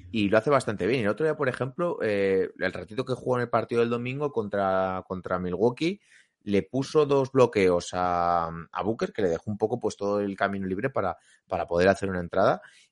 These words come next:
Y esta clase de jugadores que entienden bien su rol, su papel, que saben adaptar, que pueden jugar un día veinticinco y otro dos minutos o no jugar, me parece que son muy valiosos en una rotación.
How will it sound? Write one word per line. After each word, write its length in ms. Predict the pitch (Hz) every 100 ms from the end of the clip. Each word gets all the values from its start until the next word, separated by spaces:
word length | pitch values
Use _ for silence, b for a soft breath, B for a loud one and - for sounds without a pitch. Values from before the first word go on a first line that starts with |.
| _
Y 260 | - 104 101
esta 180 | - 170
clase 220 | 147 143
de 60 | 143
jugadores 360 | 135 107 90
que 80 | -
entienden 300 | 92 110 120
bien 120 | 123
su 180 | 113 120
rol, 260 | 113 120 117
su 140 | 113
papel, 640 | 110 104 110 120 117 117 117
que 120 | 98
saben 280 | 95 104 110
adaptar, 680 | 107 101 - 113 120 117 117
que 200 | - 95 -
pueden 220 | 110 117
jugar 220 | 120 110
un 100 | 110
día 400 | 110 110 107 101 b b _
veinticinco 840 | 120 123 117 110 123 113 117 101 60
y 120 | 110
otro 200 | 107 107
dos 140 | 98
minutos 420 | 98 101 120 104 -
o 100 | 101
no 100 | 104
jugar, 440 | - 101 113 175 - b b _
me 100 | 98
parece 220 | 92 95
que 80 | 104
son 180 | 110 117
muy 200 | 110 104
valiosos 600 | 95 85 85 - - - _
en 100 | 87
una 140 | 85
rotación. 400 | 80 82 82 _